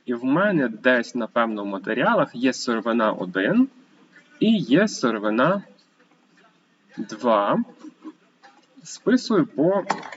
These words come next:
двадцять штук. Обов'язково контролюйте рахунок.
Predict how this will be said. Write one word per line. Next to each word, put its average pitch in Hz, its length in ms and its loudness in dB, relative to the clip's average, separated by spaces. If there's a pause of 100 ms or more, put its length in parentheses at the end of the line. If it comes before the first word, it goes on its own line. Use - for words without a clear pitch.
двадцять 131 560 2
штук. - 420 -6 (2750)
Обов'язково 165 800 0
контролюйте 147 800 2
рахунок. 139 520 -4